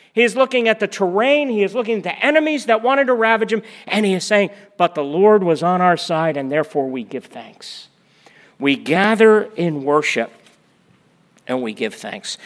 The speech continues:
So in other words, in this psalm, we get a real glimpse, a genuine glimpse into the very real peril of the kingdom.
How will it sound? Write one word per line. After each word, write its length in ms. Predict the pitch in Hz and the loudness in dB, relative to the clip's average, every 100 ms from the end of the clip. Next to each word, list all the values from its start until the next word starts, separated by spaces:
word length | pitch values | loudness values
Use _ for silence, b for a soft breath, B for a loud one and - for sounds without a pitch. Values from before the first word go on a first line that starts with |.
| B B B | B B B
So 240 | - 180 180 | -4 0 2
in 80 | 214 | 4
other 160 | 269 | 4
words, 220 | 247 208 | 4 2
in 80 | 185 | 0
this 180 | 220 240 | -2 -2
psalm, 320 | - 240 226 | -2 -2 -2
we 140 | 202 175 | -2 -2
get 160 | 185 | 0
a 80 | 160 | 0
real 320 | 151 202 269 | 0 2 2
glimpse, 420 | 233 190 190 185 | 2 0 0 0
a 60 | 165 | -4
genuine 500 | 156 220 269 285 240 | -2 0 0 0 0
glimpse 300 | 220 240 - | 0 0 0
into 180 | 220 208 | -2 -2
the 80 | 208 | 2
very 220 | 240 240 | 4 2
real 240 | 208 240 | 2 2
peril 580 | 233 - 247 262 147 - - b b b b b b b - | 2 2 4 6 4 0 -12 b b b b b b b -2
of 140 | 196 | -2
the 80 | 208 | -2
kingdom. 560 | 208 247 277 247 135 | -2 -2 0 -2 -4